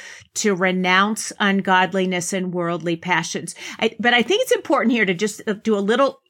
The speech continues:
i-, interjection to remind our listeners of the difference between justification and sanctification, both achieved only by God's grace. So justification is when we're saved. By God's grace,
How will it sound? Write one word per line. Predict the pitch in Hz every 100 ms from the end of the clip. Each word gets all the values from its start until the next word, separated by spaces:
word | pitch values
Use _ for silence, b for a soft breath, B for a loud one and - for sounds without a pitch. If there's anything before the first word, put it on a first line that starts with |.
| -
i-, | 226 -
interjection | 247 254 - 233 170 - 180 170 - - - - B B B
to | - 254
remind | 214 233 220 226 269
our | 311 294
listeners | 233 202 220 190
of | 202
the | 175
difference | 175 214 214 208
between | - 190 - 190 156
justification | - 190 226 - 254 247 240 226 214 - 226 214
and | 214 190
sanctification, | 185 - - 226 226 220 - 190 180 180 185 165 190 175 170 B B
both | 175 196 247 285 311
achieved | 240 - 240 175 - -
only | 226 233 240 233 208 190 185 175 b b _
by | - 190 190
God's | 180 190 170 156
grace. | - 143 - - - - B
So | - 240 226
justification | - 254 330 - 370 339 294 247 - 247 220
is | 226 202
when | 202 214
we're | 202
saved. | 190 202 165 135 _ _ _ _ _ _ _ -
By | 214 247
God's | 269 285 247 196
grace, | - 208 202 196 -